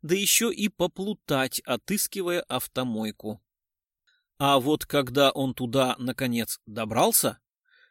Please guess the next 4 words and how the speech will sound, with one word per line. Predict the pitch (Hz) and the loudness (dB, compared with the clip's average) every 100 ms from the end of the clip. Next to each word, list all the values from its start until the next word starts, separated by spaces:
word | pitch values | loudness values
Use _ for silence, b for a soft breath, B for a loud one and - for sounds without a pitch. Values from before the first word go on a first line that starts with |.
| b | b
его | 220 233 240 | -2 2 2
ждал | 202 190 214 226 | 2 2 2 2
неожиданный | 214 220 220 151 147 156 160 | 0 -2 0 0 0 0 -2
сюрприз. | - 160 151 _ 117 107 107 - - | -2 -2 -4 _ -6 -2 0 0 -2